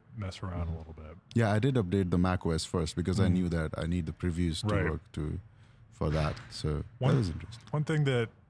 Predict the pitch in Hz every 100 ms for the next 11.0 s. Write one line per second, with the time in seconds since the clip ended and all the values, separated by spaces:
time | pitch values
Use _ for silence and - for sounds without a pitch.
0 | - 127 - 131 117 - 117 104 110 101
1 | - - 110 110 98 98 95 95 95 92
2 | 104 - - - - - 139 139 - 123
3 | 113 113 110 107 104 101 107 101 - -
4 | - - 113 107 101 98 107 107 101 104
5 | 104 98 - 104 98 95 98 95 92 -
6 | 98 98 - 104 95 92 90 92 95 98
7 | 95 104 - 95 87 - - - - _
8 | - 120 120 120 117 117 113 113 - _
9 | _ _ 139 143 - 139 127 127 - -
10 | 117 104 98 - - 131 131 - - -